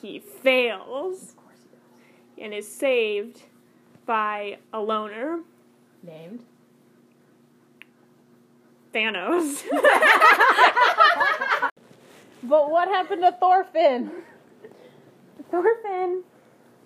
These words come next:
Speaker 1: uh, was forced by the leader to remain with the clan, and he couldn't go back to the kitty pet he had fallen in love with.
Speaker 2: Is there a reason why he had to stay?
Speaker 1: Uh, because the clan was in shambles and he needed help build it back up.
Speaker 2: That's fair.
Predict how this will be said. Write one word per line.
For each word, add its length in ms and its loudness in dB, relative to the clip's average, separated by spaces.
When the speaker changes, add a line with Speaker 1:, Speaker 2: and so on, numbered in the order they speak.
Speaker 1:
uh, 440 -2
was 260 -2
forced 440 -6
by 140 -2
the 100 -4
leader 400 -4
to 120 -12
remain 340 -4
with 120 -8
the 80 -10
clan, 500 -12
and 140 -14
he 80 -8
couldn't 320 -4
go 140 -2
back 460 -4
to 460 -2
the 100 -4
kitty 300 -4
pet 260 -8
he 80 -8
had 140 -6
fallen 320 -6
in 100 -12
love 180 -8
with. 200 -8
Speaker 2:
Is 120 -4
there 160 0
a 40 0
reason 300 -6
why 160 -6
he 80 -8
had 140 -8
to 60 -16
stay? 240 -12
Speaker 1:
Uh, 180 -4
because 300 -8
the 80 -6
clan 280 -8
was 140 -6
in 80 -10
shambles 540 -12
and 100 -16
he 80 -16
needed 200 -14
help 180 -12
build 160 -14
it 80 -18
back 200 -14
up. 280 -16
Speaker 2:
That's 220 -12
fair. 260 -20